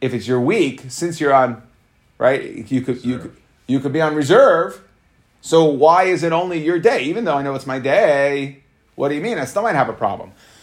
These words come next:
So this is discussed within, in Rashi.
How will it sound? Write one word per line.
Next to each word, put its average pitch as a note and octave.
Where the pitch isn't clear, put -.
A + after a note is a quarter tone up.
So D3+
this G#3+
is F3+
discussed D#3+
within, C3+
in C#3
Rashi. C3